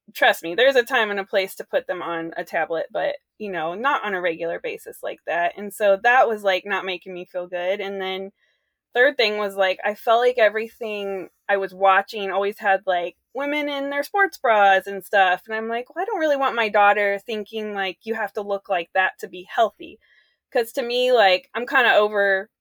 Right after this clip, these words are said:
the idea of having, like, a body like I had when I was in college. It's kind of more important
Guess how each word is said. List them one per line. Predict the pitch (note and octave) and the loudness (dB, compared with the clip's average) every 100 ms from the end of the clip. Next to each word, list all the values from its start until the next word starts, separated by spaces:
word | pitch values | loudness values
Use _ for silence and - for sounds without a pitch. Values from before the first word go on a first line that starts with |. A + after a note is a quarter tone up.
| _ - | _ -4
the | G#3+ | 2
idea | F#3+ G3 G3 F#3 | 2 2 0 2
of | |
having, | G#3 G3 G3 G3 G3+ | 4 4 4 -2 -4
like, | F3+ F3 - | -4 -6 -4
a | A3+ | 0
body | C4 B3+ A#3 | 4 4 4
like | G#3+ G#3 | 2 2
I | G#3 | 2
had | G#3 G3 | 2 0
when | G3 | -2
I | F#3+ F#3 | -2 -2
was | F#3 F#3+ - | -6 -8 -12
in | G#3+ F#3+ G3+ | -10 -10 -10
college. | - A#3 F#3+ F3+ F3+ F3+ | -4 2 2 2 0 -6
It's | F#3 - | -12 -12
kind | - A3+ G#3 | -6 -4 -4
of | G#3+ | -2
more | G#3+ | -2
important | G#3 G#3+ G#3 G3 G3+ | -2 -2 -2 -2 -6